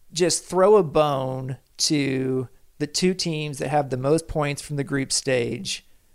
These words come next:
put 'em on opposite sides of the bracket, do the draw from there. And this year, the two teams that had the most points in the group stage, Bayern Munich and Manchester City. Last year,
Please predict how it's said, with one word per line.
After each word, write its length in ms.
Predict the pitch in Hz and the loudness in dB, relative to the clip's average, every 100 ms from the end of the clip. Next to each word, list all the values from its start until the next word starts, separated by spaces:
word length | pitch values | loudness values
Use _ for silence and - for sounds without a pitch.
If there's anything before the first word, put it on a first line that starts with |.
| _ - _ - | _ -20 _ 2
put 120 | 202 | 2
'em 100 | 185 | 4
on 120 | 175 | 2
opposite 440 | 170 160 - - 170 | 2 0 -2 -8 -2
sides 520 | 160 143 143 - - - | 2 2 2 -2 -6 -2
of 140 | 147 | -2
the 80 | 147 | 0
bracket, 560 | 139 131 127 131 - - | 2 4 4 0 -4 -4
do 140 | 147 | -2
the 100 | 147 | 0
draw 260 | 143 135 131 | 2 2 2
from 200 | 139 127 | -2 -4
there. 440 | 123 120 117 117 - _ _ _ - - - | -2 -2 -4 -6 -12 _ _ _ -20 -14 -4
And 340 | 147 147 139 - - | -4 -4 -8 -10 0
this 180 | 165 185 | 2 4
year, 260 | 285 233 | 6 6
the 120 | 233 202 | 4 2
two 160 | 208 | 0
teams 260 | 196 208 190 | 2 0 2
that 120 | 180 | 4
had 160 | 170 165 | 6 4
the 60 | |
most 280 | 165 175 170 | 2 2 2
points 240 | 180 165 | 0 0
in 40 | 165 | -2
the 40 | |
group 220 | 160 202 214 | 2 2 2
stage, 520 | 247 220 214 196 - - - - - - | 4 4 4 0 -8 -12 -20 -20 -20 2
Bayern 220 | 190 190 | 4 6
Munich 440 | 170 156 156 147 - | 4 2 0 -2 -4
and 100 | 151 | -4
Manchester 520 | 147 135 - 131 - | -2 -2 0 -2 -2
City. 440 | - 233 202 131 185 - - - - | 0 4 4 4 -4 -10 -12 -14 -4
Last 360 | 139 143 165 - | 2 4 4 2
year, 380 | 220 247 254 | 2 2 0